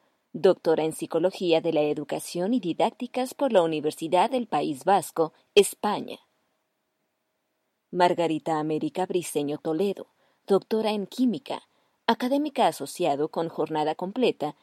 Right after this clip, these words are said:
en la Universidad Arturo Prat del Estado de Chile, y Gwendolyn Margarita Suárez Amaya, doctora en Ciencias Sociales, investigadora en la Universidad Ricardo Palma, Perú.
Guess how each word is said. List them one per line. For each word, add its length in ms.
en 140
la 60
Universidad 680
Arturo 380
Prat 320
del 180
Estado 420
de 140
Chile, 500
y 220
Gwendolyn 640
Margarita 560
Suárez 480
Amaya, 580
doctora 580
en 120
Ciencias 500
Sociales, 760
investigadora 800
en 80
la 80
Universidad 640
Ricardo 540
Palma, 460
Perú. 340